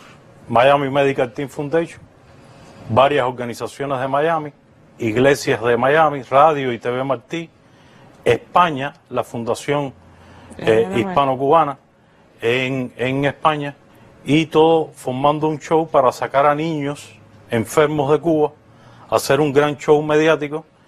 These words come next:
Speaker 1: pero esos niños no iban a recibir rehabilitación, ni iban a recibir el final del tratamiento en esos lugares, sino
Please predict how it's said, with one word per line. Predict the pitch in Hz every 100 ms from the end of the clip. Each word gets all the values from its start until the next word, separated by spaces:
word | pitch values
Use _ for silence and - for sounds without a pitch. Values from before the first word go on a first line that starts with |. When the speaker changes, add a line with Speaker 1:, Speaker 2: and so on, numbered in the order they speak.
| _ _ _ _
Speaker 1:
pero | 143 151 175 -
esos | 131 151
niños | 127 151 151 139
no | 143
iban | 143 143
a | 139 131
recibir | 120 123 - 123 135 151 - - - -
rehabilitación, | 120 123 120 113 117 - 151 160 147
ni | 123
iban | 143
a | 139
recibir | 127 113 127 139 147 -
el | 123 117
final | - 120 147 143
del | 127
tratamiento | - 117 117 127 143 123 120 - - - - -
en | 117
esos | 139 - 135
lugares, | 139 151 147
sino | - 123 135